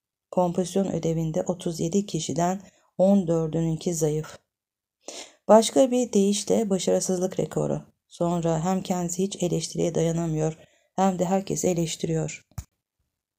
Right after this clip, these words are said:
İki hafta sonra Konsomol bölge sekreterliği Somov'un durumunu ele aldı. Çelişçev, Somov'a haklı eleştirilere neden kulak tıkadığını sordu.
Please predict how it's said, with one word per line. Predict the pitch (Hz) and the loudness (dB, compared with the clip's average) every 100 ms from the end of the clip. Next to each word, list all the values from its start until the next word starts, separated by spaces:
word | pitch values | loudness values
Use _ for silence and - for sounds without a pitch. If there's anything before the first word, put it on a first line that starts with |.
| _ _ _ | _ _ _
İki | 208 262 | 0 8
hafta | 262 254 233 | 8 8 4
sonra | 226 214 214 | 4 4 2
Konsomol | 202 208 202 226 214 185 | 4 4 4 4 4 4
bölge | 180 180 202 | 4 4 2
sekreterliği | 175 170 165 170 170 180 | 2 0 -2 2 4 2
Somov'un | - 185 185 175 175 | 0 0 2 0 0
durumunu | 165 175 175 | 0 0 0
ele | 170 165 | 0 2
aldı. | 170 160 147 | 4 2 0
Çelişçev, | - 170 175 - 170 175 - _ _ | -2 -2 -2 0 0 0 -4 _ _
Somov'a | - 202 196 170 175 | 0 4 4 2 2
haklı | 170 165 190 | 0 0 0
eleştirilere | 175 165 - 160 165 170 175 | 2 0 0 0 2 0 0
neden | 160 175 180 | 2 0 0
kulak | 170 160 160 | -4 -4 -4
tıkadığını | 160 170 165 165 | -4 0 0 0
sordu. | 170 156 156 156 156 | 0 0 0 2 -2